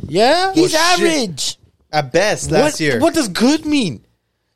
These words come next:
Speaker 1: I didn't say great. I didn't say spectacular.
Speaker 3: So
Speaker 1: I
Speaker 3: we
Speaker 1: said good.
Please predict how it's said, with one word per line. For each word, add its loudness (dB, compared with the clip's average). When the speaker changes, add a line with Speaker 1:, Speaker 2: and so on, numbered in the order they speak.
Speaker 1:
I 0
didn't -2
say 0
great. 0
I -4
didn't 0
say -2
spectacular. -4
Speaker 3:
So -4
Speaker 1:
I 2
Speaker 3:
we -6
Speaker 1:
said 0
good. 0